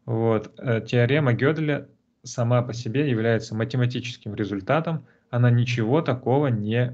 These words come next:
утверждает. Можно ее интерпретировать философски, но для философских интерпретаций требуется еще что-то дополнительное.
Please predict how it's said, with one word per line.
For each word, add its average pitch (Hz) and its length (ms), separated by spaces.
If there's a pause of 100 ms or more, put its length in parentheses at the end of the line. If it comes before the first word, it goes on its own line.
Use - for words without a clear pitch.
утверждает. 110 580 (480)
Можно 131 400
ее 113 240
интерпретировать 120 760
философски, 170 800 (300)
но 151 460
для 117 300
философских 117 880
интерпретаций 131 800
требуется 127 520
еще 107 180
что-то 117 300
дополнительное. 107 760